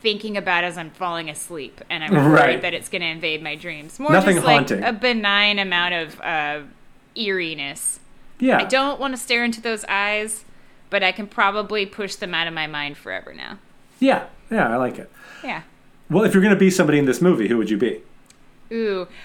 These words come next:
Speaker 1: Um, I mean, honestly, Jeffrey Jones's character, when he's becoming the crazy alien, is just so fun. I wanna be that guy. I wanna,
Speaker 2: Mm-hmm.
Speaker 1: I don't, I don't want the throat thing.
Speaker 2: <laughs>
Speaker 1: But I,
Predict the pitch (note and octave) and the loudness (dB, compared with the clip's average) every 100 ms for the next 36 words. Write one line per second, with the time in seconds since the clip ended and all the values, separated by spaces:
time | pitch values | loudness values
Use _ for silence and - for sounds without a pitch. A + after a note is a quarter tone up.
0 | - - D4+ F4+ F4+ F4 - _ _ - | -14 0 4 4 2 -4 -14 _ _ -20
1 | _ _ _ _ _ - C#4+ E4 D#4 C4+ | _ _ _ _ _ -10 -6 -2 0 0
2 | A#3+ G#3 A#3 E4+ D4 - G3+ F#3 F#3+ F#3+ | 0 -2 -4 -4 -6 -6 -6 -4 -4 -6
3 | - - - _ - A#3 E4+ G4 D4 D4 | -12 -20 -20 _ -16 -12 -8 -4 -2 -2
4 | B3 F3+ - G#3+ G#3+ A#3+ F#3+ E3 D#3 - | -2 -6 -8 -4 -2 -2 -4 -4 -4 -8
5 | - F#3+ G3+ G#3 F#3+ - G#3+ A3+ A3+ G#3+ | -12 -8 -6 -6 -8 -10 -8 -4 -2 -4
6 | F3 - G#3 G#3 G3 D#3 F3+ A3+ F3+ D#3 | -6 -4 -2 -2 -4 -2 -2 -2 -2 -4
7 | D3+ - F3 - - G#3 A3 E3 - G3+ | -8 -10 -10 -10 -10 -4 -4 -4 -6 -4
8 | D3 - - - - G#3+ G#3+ D#3+ D#3 G3 | -4 -8 -18 -16 -6 -4 -4 -2 -4 -4
9 | - E2+ - - - C#3+ D3+ G3+ A3+ C4 | -8 -10 -14 -8 0 4 4 4 4 2
10 | - F#3+ F3+ F#3+ A#3 G3+ G#3 G#3+ A3+ A3+ | -2 -6 -4 -4 -6 -6 -6 -6 -8 -6
11 | A#3 G#3+ - G3+ G#3+ C4 - - - - | -4 -4 -6 -6 -6 -8 -16 -20 -20 -16
12 | - - F#3 - F#3+ - F#3 - F#3 F#3 | -10 4 4 6 4 4 4 4 4 2
13 | - F#3 | 0 -4